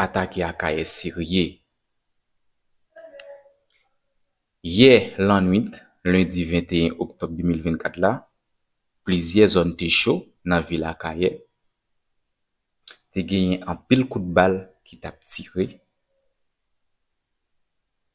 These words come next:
Men dapre enfòmasyon ki mwen arive jwenn,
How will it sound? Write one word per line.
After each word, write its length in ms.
Men 460
dapre 640
enfòmasyon 580
ki 160
mwen 240
arive 340
jwenn, 320